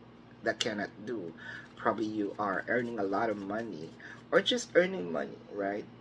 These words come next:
Well, I hope that's a lot, um, for you to make it come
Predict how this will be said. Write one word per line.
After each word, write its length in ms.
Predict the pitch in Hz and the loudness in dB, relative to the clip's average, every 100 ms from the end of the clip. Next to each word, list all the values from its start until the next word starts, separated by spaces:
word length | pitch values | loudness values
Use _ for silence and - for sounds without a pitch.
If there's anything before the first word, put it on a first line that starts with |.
| - - | -12 -2
Well, 160 | 101 | 0
I 100 | - | 2
hope 200 | 127 131 | 2 0
that's 280 | - 87 - | 0 -4 0
a 40 | 107 | 0
lot, 380 | 98 90 80 - - - - - | 2 2 0 -4 -12 -12 -8 -2
um, 300 | 110 104 104 - - | 0 0 -6 -12 0
for 120 | 127 | 4
you 160 | 117 117 - | 4 2 -2
to 80 | 117 | -6
make 240 | 110 107 | -4 -4
it 140 | 95 - | -4 -4
come 260 | 113 104 | -2 -4